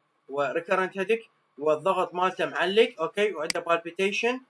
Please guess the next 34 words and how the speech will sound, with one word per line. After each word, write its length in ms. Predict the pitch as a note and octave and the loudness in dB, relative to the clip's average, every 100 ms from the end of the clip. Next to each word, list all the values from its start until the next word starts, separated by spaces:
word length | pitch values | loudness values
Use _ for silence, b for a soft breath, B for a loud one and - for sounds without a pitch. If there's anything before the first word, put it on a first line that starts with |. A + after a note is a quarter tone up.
| _ _ - | _ _ -8
و 220 | D#3+ E3 | 2 2
during 720 | C#3+ E3 E3 G3+ F#3+ F3+ - | 2 -2 0 2 2 0 -6
episode 560 | F3 E3+ - F3+ G#3+ A3+ | -8 -6 0 4 4 2
found 480 | - - F3+ F3 | -6 -4 0 0
to 120 | - F3+ | 0 0
have 140 | F3 | 0
the 140 | D#3+ | 0
blood 200 | E3 F#3+ E3+ | -2 -2 -2
pressure 300 | F#3 F#3+ E3 | -4 -2 -2
مالته 240 | F3+ - | -4 -4
كلش 320 | B3 G#3 G3+ | -8 -6 -6
معلق 320 | F3 D3+ F3+ F#3 | -6 -6 -6 -6
اللي 140 | F3 | -4
هو 80 | E3 | -4
فوق 180 | G3 F#3+ | -2 -2
ال 100 | E3+ | -4
ميتين، 320 | D#3+ - G3+ | -10 -4 -4
ميتين 260 | F#3+ D3 F3 | -4 -6 -6
وعشرة 300 | D#3 F3+ D#3 | -6 -6 -4
على 280 | E3 G#3 A3+ _ _ _ - | 2 2 2 _ _ _ -4
مية 160 | F3+ | 0
وخمسة 520 | D#3+ F3 F3 - A3+ A#3 _ _ | 0 -2 -4 0 0 0 _ _
وتاكيكارديا 880 | C#3 F#3+ F#3+ G3 F#3+ F#3+ G#3 G#3+ A3 E3 | -6 -4 -4 2 2 2 0 0 0 0
palpitation، 580 | E3 F#3+ G3 G#3 A#3+ A3+ _ _ F3+ | -2 -2 -4 -2 -4 -8 _ _ -2
أربعة 220 | F3+ E3 | 0 0
وعشرين 280 | E3+ F#3 F#3+ | 0 -4 -4
ساعة 280 | - E3+ | 0 2
يورين 220 | D#3 F#3+ F3 | 2 0 -2
كولكشن 500 | F#3 F#3 G3+ A3+ G#3+ | -4 -2 -2 -2 -4
طلع 300 | F#3+ E3 F3 | -2 -4 -2
لنا 120 | F#3 | -2
elevated 540 | E3 E3 F#3 G3+ A3+ | -4 -4 -2 0 -2
بالميتا 600 | F3 E3+ E3 G3+ - G#3+ | -2 -6 -6 -6 0 2
نور، 320 | G#3 F#3+ F#3+ | 2 2 0